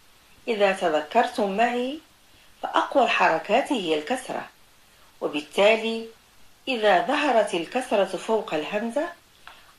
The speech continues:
أو فوق الحرف الذي سبقها،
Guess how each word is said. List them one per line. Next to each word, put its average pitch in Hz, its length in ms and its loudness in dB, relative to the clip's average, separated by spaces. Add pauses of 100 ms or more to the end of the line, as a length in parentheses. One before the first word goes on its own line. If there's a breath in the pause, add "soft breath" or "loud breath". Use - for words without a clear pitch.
(100)
أو 180 140 4
فوق 240 420 2
الحرف 233 460 0
الذي 185 600 -2
سبقها، 247 680 -2